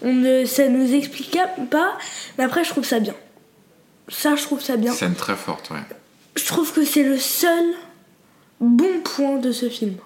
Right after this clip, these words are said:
Speaker 2: Non, il y a aussi la scène dans l'eau.
Speaker 1: Ah,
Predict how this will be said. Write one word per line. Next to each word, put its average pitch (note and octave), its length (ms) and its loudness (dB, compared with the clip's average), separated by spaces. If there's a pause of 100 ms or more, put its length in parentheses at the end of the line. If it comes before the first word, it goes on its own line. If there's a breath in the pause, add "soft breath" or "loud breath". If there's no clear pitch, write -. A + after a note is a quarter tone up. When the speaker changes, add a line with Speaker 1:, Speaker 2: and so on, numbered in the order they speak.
(100)
Speaker 2:
Non, F#3 340 -2
il E2 60 -6
y D#2+ 40 -6
a - 40 -6
aussi - 200 -8
la E2 120 -8
scène E2 200 -6
dans E2 140 -4
l'eau. A2+ 240 0 (2000)
Speaker 1:
Ah, A#3 200 0